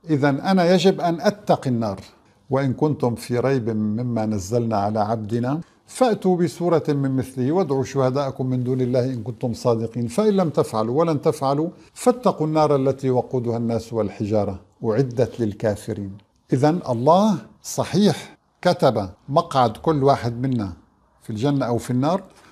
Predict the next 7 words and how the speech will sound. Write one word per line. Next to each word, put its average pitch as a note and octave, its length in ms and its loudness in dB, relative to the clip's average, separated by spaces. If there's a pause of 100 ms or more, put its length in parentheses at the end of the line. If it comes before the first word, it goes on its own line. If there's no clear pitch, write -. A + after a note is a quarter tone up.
(160)
ولكن D#3 380 2
أعطاك D3+ 360 0
الطريقة F3 520 2
لتعرف D3+ 580 2
ماذا C#3+ 240 0
كتب B2 360 -4
لك. - 420 -8